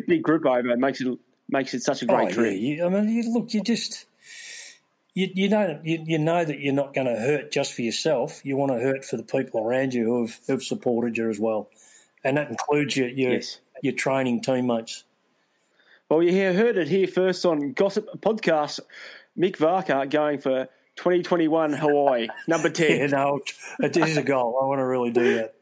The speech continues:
Speaker 2: Yeah.
Speaker 1: Uh, it's a great goal, and I think the goal of still going to, um,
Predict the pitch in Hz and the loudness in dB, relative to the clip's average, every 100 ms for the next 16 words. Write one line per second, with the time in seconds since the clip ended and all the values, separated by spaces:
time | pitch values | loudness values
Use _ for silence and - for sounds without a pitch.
0 | - 113 101 _ _ _ _ _ - - | -12 -12 -12 _ _ _ _ _ -20 -20
1 | - _ _ _ _ _ - 135 127 156 | -20 _ _ _ _ _ -6 -4 -2 0
2 | 143 135 135 131 127 131 - - - 131 | 2 2 2 2 2 -2 -6 -20 -2 0
3 | 139 135 147 143 175 180 156 180 160 147 | 2 0 0 2 2 2 0 0 2 2
4 | 139 139 139 131 127 123 | 2 2 2 2 0 -2